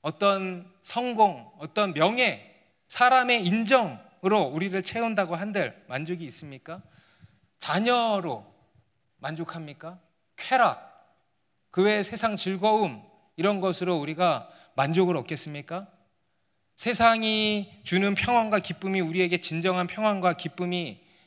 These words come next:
되겠습니까? 그것이 참 만족이 되겠습니까? 아니죠. 우리는 아무리 채워도요, 여전히 불안해합니다.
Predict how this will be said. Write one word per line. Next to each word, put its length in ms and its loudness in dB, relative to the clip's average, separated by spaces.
되겠습니까? 680 -4
그것이 360 -4
참 180 -2
만족이 380 0
되겠습니까? 760 -6
아니죠. 500 -12
우리는 500 2
아무리 280 4
채워도요, 580 -2
여전히 380 2
불안해합니다. 960 -2